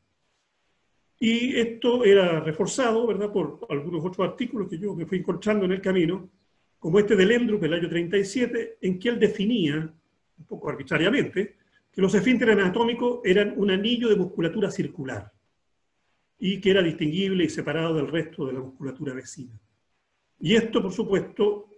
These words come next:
hacía que a nivel del cardias, como no se encontraba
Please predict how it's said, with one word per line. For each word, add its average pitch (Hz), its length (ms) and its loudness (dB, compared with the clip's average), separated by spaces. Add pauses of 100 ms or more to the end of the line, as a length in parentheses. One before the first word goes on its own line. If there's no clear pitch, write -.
(160)
hacía 190 400 -2
que 170 300 -2
a 147 60 -4
nivel 160 280 -2
del 196 200 0
cardias, 160 760 -2
como 131 220 -8
no 196 120 0
se 226 120 -4
encontraba 165 880 -4